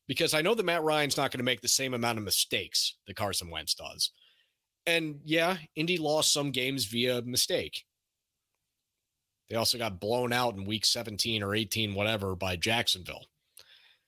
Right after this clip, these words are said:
So, you know, maybe, maybe Matt Ryan won't let that happen, but I don't have a whole ton of faith in the Colts to be a great team.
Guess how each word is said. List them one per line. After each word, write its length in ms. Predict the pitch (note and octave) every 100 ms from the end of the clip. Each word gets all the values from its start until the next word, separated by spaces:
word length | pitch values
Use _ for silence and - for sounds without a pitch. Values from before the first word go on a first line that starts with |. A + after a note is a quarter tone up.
| _ _ _ _ _ _ _ _ _ _ _ - - _ _ _ _ _ - - - _ _
So, 280 | - C#3 A#2 - _ _ _ _ _
you 120 | C#3
know, 120 | C3+ C3+
maybe, 460 | E3 F3+ E3+ D#3 - D3
maybe 280 | G3+ G#3
Matt 200 | F#3 D3
Ryan 300 | C#3+ C#3+ A#2+
won't 160 | A2+ A2
let 160 | A2 G2+
that 120 | F2+
happen, 380 | F#2 C#2 - - - _ _ _ -
but 100 | C3+
I 120 | C#3+
don't 280 | C#3+ E3+ G3
have 180 | F#3+ D#3+
a 60 | B2+
whole 200 | D#3 D3
ton 240 | D3 C3
of 80 | -
faith 460 | - B2 B2 - -
in 100 | A2+
the 80 | G#2
Colts 400 | - A2+ A2+ -
to 80 | G#2
be 260 | G2 F#2+
a 100 | F2+
great 340 | F2 G2 G2+ -
team. 340 | F2 D#2 D#2+